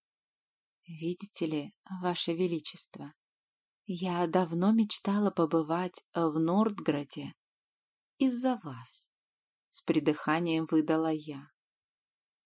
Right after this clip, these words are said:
Веланд замер, его кадык дёрнулся. Он чуть наклонил голову к плечу, откровенно изучая меня.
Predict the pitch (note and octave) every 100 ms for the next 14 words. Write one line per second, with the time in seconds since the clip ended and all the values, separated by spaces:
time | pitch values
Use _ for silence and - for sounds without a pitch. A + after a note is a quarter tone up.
0 | _ D#3 D#3+ E3 F3 F3 E3+ - - -
1 | D#3+ F3+ G3+ D#3 C3 - _ _ - E3+
2 | A#3 C4+ F#3 E3 F#3 - F3 D#3 D3 D3
3 | - - D3+ _ _ _ _ _ _ E3
4 | D#3+ - D#3+ E3+ D#3 E3 E3 D#3+ D3+ D#3
5 | E3+ D#3+ D3+ - - D3+ D3 - D#3 G#3+
6 | _ _ D#3 D#3 - E3+ E3 G#3 A3 G#3
7 | F3 G3 - D#3 C#3+ C#3 C#3 C#3+